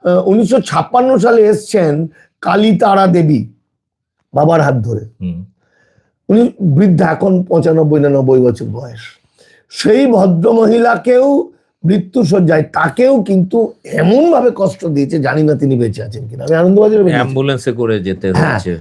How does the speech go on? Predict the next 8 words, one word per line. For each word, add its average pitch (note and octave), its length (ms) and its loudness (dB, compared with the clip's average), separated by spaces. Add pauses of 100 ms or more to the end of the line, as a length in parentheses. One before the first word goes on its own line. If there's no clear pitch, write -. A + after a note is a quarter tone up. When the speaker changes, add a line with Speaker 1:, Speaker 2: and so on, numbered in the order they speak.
(140)
Speaker 1:
যেতে G3+ 260 4
হয়েছে। G#3 380 0
অর্থাৎ D3+ 720 -2 (540)
এরা G#3+ 480 2 (520)
মূল B3+ 320 2
যেটা B3+ 280 0
করেছে F#3 440 0
দেখুন, F3+ 420 0